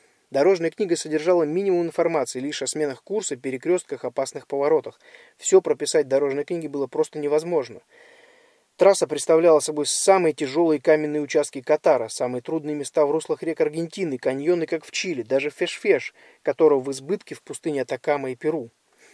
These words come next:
На некоторых участках ису я думал даже, что мы на Дакаре, на другом континенте Земли. Местные жители и спортсмены, принимавшие участие в гонке прошлые годы, говорили, что ещё не так жарко, как обычно.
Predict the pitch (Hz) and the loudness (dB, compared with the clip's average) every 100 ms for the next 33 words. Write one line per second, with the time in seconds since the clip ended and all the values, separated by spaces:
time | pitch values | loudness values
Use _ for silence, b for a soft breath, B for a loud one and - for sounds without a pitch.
0 | b b b 131 135 196 - 165 - 160 | b b b -8 0 0 2 -4 -4 0
1 | 190 175 151 - 151 226 202 139 139 175 | 0 0 -6 -6 -6 -4 0 0 0 -2
2 | 156 143 156 156 147 - 156 165 151 175 | -2 2 4 4 -2 -4 -4 -2 0 0
3 | - 175 117 117 123 131 139 139 135 147 | 2 0 0 -8 -8 -8 -6 -10 -10 -10
4 | 135 127 139 170 156 98 _ _ _ _ | -10 -10 -6 -4 -6 -10 _ _ _ _
5 | _ _ _ _ _ _ 131 180 196 156 | _ _ _ _ _ _ -2 -2 0 -4
6 | 143 185 151 139 - 143 - 196 143 139 | -4 -4 -4 -6 -4 -4 -2 -2 -2 -6
7 | 135 139 135 143 131 143 - 135 131 180 | -8 -6 -8 -10 -4 -4 -4 -8 -2 -2
8 | 170 151 151 143 156 151 175 147 135 135 | -4 -6 -4 -2 -4 -2 -2 -2 -4 -4
9 | 143 135 - 147 - 160 b b b 151 | -4 -8 -10 -8 -2 -2 b b b -2
10 | 160 139 120 135 160 135 - - 139 139 | 2 0 2 0 0 -6 -10 -6 -4 -6
11 | - 92 | -12 -14